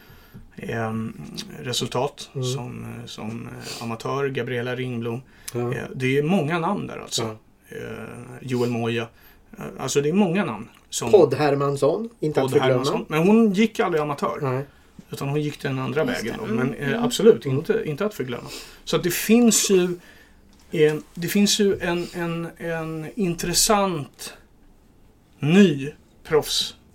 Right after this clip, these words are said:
Speaker 1: eh, generation.
Speaker 2: Ja.
Speaker 1: Ehm,
Speaker 3: Ja, ja, precis.
Speaker 1: och det borde, tycker jag, eh, som jag var inne på, det, eh, eh, tycker, <laughs>
Speaker 2: Mm.
Speaker 1: det borde,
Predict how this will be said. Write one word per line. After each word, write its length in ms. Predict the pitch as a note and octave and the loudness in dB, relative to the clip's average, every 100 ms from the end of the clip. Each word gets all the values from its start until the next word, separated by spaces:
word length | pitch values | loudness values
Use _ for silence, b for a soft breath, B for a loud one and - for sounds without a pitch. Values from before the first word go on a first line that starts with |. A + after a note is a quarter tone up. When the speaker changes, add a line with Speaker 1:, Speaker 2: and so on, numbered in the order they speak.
| _ - - | _ -20 -14
Speaker 1:
eh, 400 | C3+ B2 C3 - | -10 -8 -8 -6
generation. 440 | C3+ C3+ C3+ - - - _ | -2 -2 0 0 -2 -8 _
Speaker 2:
Ja. 240 | C3 B2 B2 - _ - _ _ | -2 -2 -4 -10 _ -20 _ _
Speaker 1:
Ehm, 120 | A#2 | -4
Speaker 3:
Ja, 80 | A2+ | 0
ja, 320 | A2 D4 G#3+ G3 | 0 0 -4 -10
precis. 160 | - - | -18 6
Speaker 1:
och 380 | D#3 C#3+ - - - b b b _ | 8 8 6 -4 -4 b b b _
det 200 | D#3 C#3 | 2 4
borde, 960 | C#3+ C3+ - A3+ F#3 D3 D#3 G3+ D#3+ G#2+ - - _ - | 4 0 6 6 6 2 -2 0 0 -2 -8 -20 _ -6
tycker 260 | D3 - | -4 -2
jag, 180 | A2+ F2 - - - | -2 -4 -10 -20 -12
eh, 180 | B2+ - | -10 -8
som 160 | - | -6
jag 100 | B2+ | -4
var 60 | A#2 | -4
inne 120 | A#2+ | -4
på, 140 | C3 D3 | -6 -4
det, 100 | C3 | -4
eh, 760 | C#3 C#3+ C3+ C3 D3 C3 - | -6 -8 -8 -6 -6 -6 -8
eh, 60 | B2 | -12
tycker, 380 | - C3+ - - - - | -10 -10 -10 -12 -10 -6
<laughs> 220 | B2 - | -6 -4
Speaker 2:
Mm. 140 | C#3 | 0
Speaker 1:
det 80 | B2 | 4
borde, 480 | D#3+ G#3 D#3+ G3+ A3 | 10 10 10 4 4